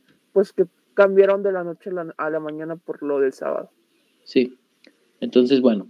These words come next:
Speaker 2: ahí está. Dice, por ejemplo, Jairo Pantaleón: Amigos, gracias por su gran trabajo. En verdad, eh, vivo de diferente manera mi afición al Atlas desde que existe el podcast de Rojinegro. Gracias a ti por seguirnos. Este, esperamos que, <clears throat> eh, de alguna manera toda esta situación que se está viviendo,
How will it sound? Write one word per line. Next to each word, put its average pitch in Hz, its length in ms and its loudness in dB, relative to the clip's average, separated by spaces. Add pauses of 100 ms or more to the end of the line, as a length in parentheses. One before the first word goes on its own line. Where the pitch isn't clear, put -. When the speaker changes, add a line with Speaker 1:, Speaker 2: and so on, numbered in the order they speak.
Speaker 2:
ahí 110 160 4
está. 120 260 0
Dice, 120 320 0
por 120 180 0
ejemplo, 117 240 -2
Jairo 123 340 2
Pantaleón: 123 540 2 (340)
Amigos, 127 360 4
gracias 127 220 -6
por 120 140 0
su 123 100 -6
gran 120 160 -2
trabajo. 120 340 -2
En 131 60 -2
verdad, 120 440 2
eh, 101 520 -4
vivo 120 420 2
de 123 80 0
diferente 117 500 0
manera 117 340 -2
mi 123 120 -4
afición 113 340 -2
al 120 100 0
Atlas 127 220 -2
desde 107 160 0
que 104 100 -2
existe - 300 -4
el 113 60 2
podcast 117 340 0
de 117 80 -4
Rojinegro. 117 520 2 (400)
Gracias 123 260 2
a - 20 -14
ti 123 100 2
por 127 180 2
seguirnos. 147 560 2 (600)
Este, - 640 -10
esperamos 113 520 2
que, 113 320 2
<clears throat> - 1300 -12
eh, 113 240 2
de 107 60 6
alguna 110 280 6
manera 117 300 4
toda 123 120 4
esta 123 140 -4
situación 113 400 -4
que 113 80 -10
se - 100 -12
está - 160 -4
viviendo, 123 500 4